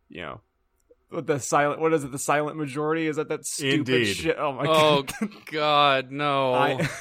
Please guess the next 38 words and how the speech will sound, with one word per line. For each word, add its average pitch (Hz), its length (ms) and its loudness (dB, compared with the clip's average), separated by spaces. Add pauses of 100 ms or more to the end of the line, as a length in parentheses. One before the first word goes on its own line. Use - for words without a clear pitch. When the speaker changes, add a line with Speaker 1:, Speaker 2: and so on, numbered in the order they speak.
(140)
Speaker 1:
<laughs> - 280 -14
I'm 135 160 -4
not 127 160 -6
gonna 123 140 -6
say 127 160 -2
anything 120 260 -6
else. 131 400 -2 (180)
<laughs> - 160 -20
Speaker 2:
You're 151 220 4
more 151 260 6
the 135 140 0
vocal 131 340 2
minority 113 600 -2
right 95 260 -4
now, 95 260 -2
I 95 120 -2
Speaker 1:
<laughs> - 0 -
Speaker 2:
think, 92 340 0
is 90 140 -10
what 101 160 -4
we're 101 140 0
angling 104 260 2
Speaker 1:
Yeah. 196 80 4
Speaker 2:
at. 196 40 4
Speaker 3:
Yeah. 202 260 4 (600)
Speaker 1:
Uh, - 60 -2
Speaker 2:
All 160 160 6 (100)
Speaker 1:
okay. 151 60 8
Speaker 2:
right. 113 460 4 (220)
So 156 260 4
Speaker 1:
Do 165 80 4
Speaker 2:
that 170 120 6
Speaker 1:
you 151 60 -6
Speaker 2:
brings 185 400 4
us - 400 2 (140)
to 139 300 -2
this 143 400 0
week's 160 640 0